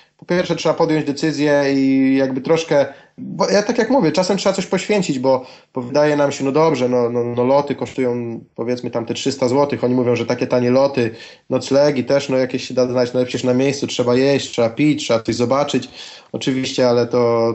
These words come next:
to zależy tylko od tego, ile jesteśmy w stanie poświęcić. Ja na przykład lubię od czasu do czasu, nie wiem, wolę wyskoczyć sobie do Londynu i naprawdę nie wydać tam za dużo pieniędzy, bo, bo jeżeli jedziemy tam, nie musimy jeść w restauracjach.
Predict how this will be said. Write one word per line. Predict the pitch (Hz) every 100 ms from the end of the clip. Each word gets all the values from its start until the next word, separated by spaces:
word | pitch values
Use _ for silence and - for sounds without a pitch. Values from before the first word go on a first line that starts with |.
| 113
to | 117
zależy | 123 117 113
tylko | 123 123
od | 120
tego, | 127 120 117 110 - -
ile | 131
jesteśmy | 123 120 123
w | 120
stanie | 127 123
poświęcić. | 127 120 123 117 113 - _ _ _ _ _ _ _ _ _ -
Ja | 131 139 139
na | 131
przykład | - 127 131 123 123 - 139
lubię | 127 123
od | 120
czasu | 127 127
do | 120
czasu, | 127 120 127 120 113 - - _
nie | 120
wiem, | 120 117 120
wolę | 120 143 131
wyskoczyć | 127 151 139 127
sobie | 135 127 123
do | 127
Londynu | 127 123 147 139 120
i | 127
naprawdę | 139 139 170 151
nie | 151 160
wydać | 190 185
tam | 190
za | 185
dużo | 185 180
pieniędzy, | 196 202 175 135
bo, | 127 127 - - - _
bo | 123
jeżeli | 147 151 165
jedziemy | 165 165 165 160
tam, | 156 147 151 - _ _ -
nie | 139
musimy | 139 156 135
jeść | 120 110
w |
restauracjach. | 113 120 110 107 120 107